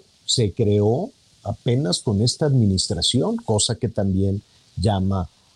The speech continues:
a la sospecha. Fernanda Avendaño, coordinadora de Administración Pública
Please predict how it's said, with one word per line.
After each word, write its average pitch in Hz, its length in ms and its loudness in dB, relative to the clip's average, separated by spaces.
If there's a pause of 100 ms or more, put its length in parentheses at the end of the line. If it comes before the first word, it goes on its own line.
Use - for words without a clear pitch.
(140)
a 104 160 0
la 95 240 -2
sospecha. - 760 -6
Fernanda 165 680 -2
Avendaño, 123 680 -2 (400)
coordinadora 135 800 -2
de 104 100 -6
Administración 95 680 -2
Pública 110 600 0